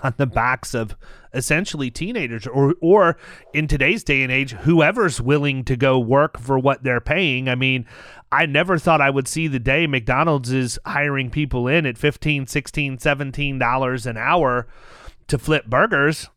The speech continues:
but that's what they're getting right now. You know, it's, it's just, it, it's insane to see how much everything has changed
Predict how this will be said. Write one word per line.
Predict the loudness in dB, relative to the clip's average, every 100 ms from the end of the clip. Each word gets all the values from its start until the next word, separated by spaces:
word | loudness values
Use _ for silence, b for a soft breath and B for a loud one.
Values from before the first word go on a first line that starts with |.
| -4
but | 0 2 0 -4 _ _ -8
that's | -2 -2 0
what | 0
they're | 2 0
getting | 0 -2 -2 -2
right | -2 -2 -6
now. | -8 -8 -10 -14 -6
You | -2
know, | 2 2 2
it's, | 0 -2 -4
it's | -6 -4
just, | -6 -6 _
it, | -8 -6 -4
it's | -6 -4
insane | -6 -4 -2 -2 -2
to | -6
see | -8 -6 -4
how | -2
much | 0 0 -2 -10 b b _
everything | 0 2 0 -2 -2
has | -4 -4
changed | -6 -4 -2 -4 -8 -12 _